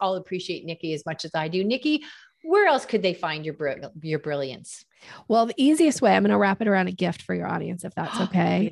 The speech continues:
Speaker 1: love gifts.
Speaker 2: Okay. So I have a book called, it's an ebook called Closing the Sale. And it kinda talks through those last three steps,
Speaker 1: Okay.
Speaker 2: the discovery, the proposal, and the close.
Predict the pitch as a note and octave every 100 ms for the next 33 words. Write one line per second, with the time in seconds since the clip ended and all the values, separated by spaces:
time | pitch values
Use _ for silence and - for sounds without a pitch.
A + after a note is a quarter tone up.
0 | F3 G#3+ - F#3 F#3 - - G3+ G3+ E3
1 | F3 - _ - A3 A#3 C4+ D4 D4 G#3
2 | F#3 - - G#3 F#3 F#3 G3+ A#3 G#3+ G#3+
3 | F#3 - F#3 F3+ G3 F3+ G3 G3 F#3 E3+
4 | E3 D#3+ E3 - G#3 - C#4+ E4 - F#3+
5 | - - A#3+ G3 F3+ F3+ F3 - - F#3
6 | F3 - - E3+ E3+ - - - _ _
7 | - F#3 F#3+ F3 F3 E3 - G3 F#3 -
8 | F3+ F#3 F3 F3 F3 E3+ E3+ - - F#3+
9 | F3 F3 F3 F3 F3 F3 F3 G3+